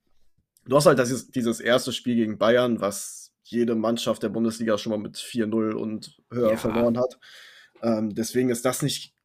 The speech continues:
Speaker 1: groß schwer zu bewerten. Ich fand die Ansätze eigentlich auch in Ordnung, selbst gegen so einen starken Gegner. Dann jetzt gegen Freiburg ein absolut ausgeglichenes Spiel, dann am Ende natürlich noch komplett verkackt mit dem, äh, Last-Minute-Treffer von Philipp.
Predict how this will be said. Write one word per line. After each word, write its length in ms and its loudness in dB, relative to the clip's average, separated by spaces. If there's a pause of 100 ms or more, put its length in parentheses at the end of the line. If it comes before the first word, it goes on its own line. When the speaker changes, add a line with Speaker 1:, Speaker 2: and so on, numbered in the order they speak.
Speaker 1:
groß 380 0
schwer 260 4
zu 160 -8
bewerten. 680 -2
Ich 160 -10
fand 200 -4
die 80 -6
Ansätze 420 0
eigentlich 240 -4
auch 140 0
in 100 -2
Ordnung, 400 0
selbst 240 -2
gegen 160 -6
so 100 -6
einen 140 -4
starken 400 -4
Gegner. 440 -4 (760)
Dann 180 4
jetzt 200 2
gegen 180 -2
Freiburg 580 2
ein 80 -4
absolut 480 -2
ausgeglichenes 800 0
Spiel, 260 -2
dann 140 2
am 100 -4
Ende 260 -2
natürlich 440 -4
noch 180 -4
komplett 380 0
verkackt 560 -2
mit 220 -6
dem, 340 -4
äh, 280 0
Last-Minute-Treffer 920 -4
von 160 -10
Philipp. 440 -4